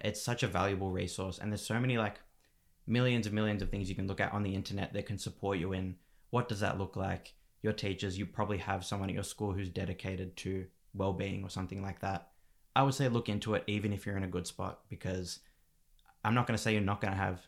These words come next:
sad times in your life, but it's something that's really important to know, something I learned probably a little bit too, or later than I would have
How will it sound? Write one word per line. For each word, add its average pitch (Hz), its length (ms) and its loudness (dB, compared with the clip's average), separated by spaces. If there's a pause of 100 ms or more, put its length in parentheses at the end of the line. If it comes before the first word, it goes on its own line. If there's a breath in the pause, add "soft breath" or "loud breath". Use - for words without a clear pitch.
sad 92 320 0
times 92 260 -2
in 95 100 0
your 95 100 0
life, 117 320 2 (100)
but 95 280 2 (300)
it's 107 140 -2
something 107 320 2
that's 101 160 -4
really 98 180 2
important 95 400 -2
to 92 60 -2
know, 95 400 -2
something 110 260 0
I 104 60 4
learned 95 400 0
probably 131 240 4
a 113 40 4
little 110 160 4
bit - 180 -2
too, 98 260 0 (340)
or 110 120 2
later 101 280 6
than 98 140 2
I 92 40 0
would 95 160 0
have 92 180 -2